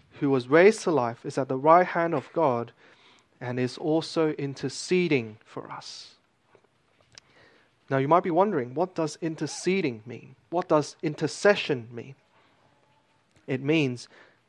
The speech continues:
praying to God on our behalf. Christ is pleading to God for us.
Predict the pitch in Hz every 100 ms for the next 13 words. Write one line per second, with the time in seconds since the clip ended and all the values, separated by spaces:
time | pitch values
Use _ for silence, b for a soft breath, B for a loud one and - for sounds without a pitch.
0 | - 160 165 170 165 151 160 143 120 -
1 | 131 127 127 123 - - - _ _ _
2 | _ _ _ _ _ _ _ _ _ _
3 | - - 165 139 120 - - 127 - -
4 | 170 165 170 160 160 - 127 135 127 123
5 | - - 131 117 113 - -